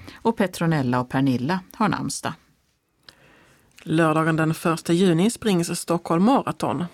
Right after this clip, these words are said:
Speaker 2: Loppet går centralt i huvudstaden med start och mål på Stockholms stadion. Vi stannar i noll åtta-land och konstaterar att världsstjärnorna avlöser varandra denna vår. Kiss spelar på Friends Arena i Solna den här dagen.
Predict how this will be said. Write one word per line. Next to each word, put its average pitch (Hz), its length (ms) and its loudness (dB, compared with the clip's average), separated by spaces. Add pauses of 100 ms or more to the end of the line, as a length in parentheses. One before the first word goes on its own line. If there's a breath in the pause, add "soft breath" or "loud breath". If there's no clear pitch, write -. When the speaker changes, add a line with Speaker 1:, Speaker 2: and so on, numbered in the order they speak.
Speaker 2:
Loppet - 440 -4
går 160 160 0
centralt 175 600 -2
i 180 40 2
huvudstaden 175 720 2 (320 loud breath)
med 240 140 0
start 180 340 -2
och 165 80 2
mål 165 220 0
på - 140 -10
Stockholms - 420 -6
stadion. - 520 -4 (840 loud breath)
Vi 165 120 -2
stannar 156 440 0
i 175 160 2
noll 175 220 2
åtta-land 170 480 0
och 180 80 -2
konstaterar 190 560 -2
att 170 160 0
världsstjärnorna 170 840 0
avlöser 180 680 0
varandra 139 440 -2
denna 135 300 -2
vår. 160 260 -4 (640 loud breath)
Kiss 185 400 -2
spelar 170 300 -2
på - 240 -4
Friends 156 400 -2
Arena 160 520 0
i 143 140 -2
Solna 147 500 -2
den - 140 -6
här 156 180 -4
dagen. - 380 -6